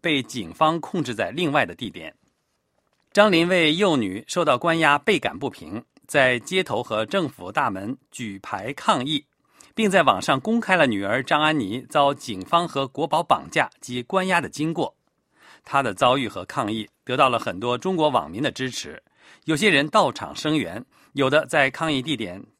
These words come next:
搭建帐篷驻地支持。警方指张林组织支持者扰乱公共秩序，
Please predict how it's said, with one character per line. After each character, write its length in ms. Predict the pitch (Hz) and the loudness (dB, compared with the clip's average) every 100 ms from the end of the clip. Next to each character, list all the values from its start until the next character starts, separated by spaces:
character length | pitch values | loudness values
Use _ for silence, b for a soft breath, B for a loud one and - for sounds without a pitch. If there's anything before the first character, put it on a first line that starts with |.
| - | 0
搭 300 | 165 151 151 | 2 4 2
建 340 | 165 135 110 | 0 -2 -2
帐 260 | - 190 110 | 2 2 2
篷 200 | 113 90 _ - | -4 -6 _ -2
驻 180 | 262 160 | 2 2
地 160 | 127 | 0
支 220 | 80 123 | -2 -6
持。 280 | 120 - 82 _ _ _ _ _ _ b b | -6 -10 -14 _ _ _ _ _ _ b b
警 200 | 147 147 | 0 6
方 180 | 208 208 | 6 4
指 120 | 120 | -2
张 180 | 160 156 | 0 0
林 160 | 131 | 0
组 220 | 127 113 | -2 -6
织 200 | 95 139 | -6 -6
支 220 | 131 214 226 | -6 -4 -6
持 180 | - | -4
者 220 | 151 107 123 | -6 -2 0
扰 260 | 127 101 | 2 2
乱 220 | 127 185 127 | 2 2 0
公 180 | - 185 | -2 -4
共 220 | 185 120 | -4 -4
秩 160 | 156 110 | -4 -6
序， 280 | - 104 | -6 -10